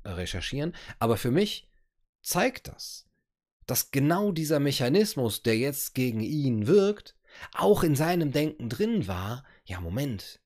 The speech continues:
es ist durchaus okay, Leute auszuschließen, Leute auszugrenzen und eben als Sündenbock zu, zu benutzen,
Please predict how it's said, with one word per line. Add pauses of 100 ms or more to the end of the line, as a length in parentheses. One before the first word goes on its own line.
(120)
es
ist
durchaus
okay,
Leute
auszuschließen, (180)
Leute
auszugrenzen (180)
und
eben (600)
als
Sündenbock (120)
zu,
zu
benutzen,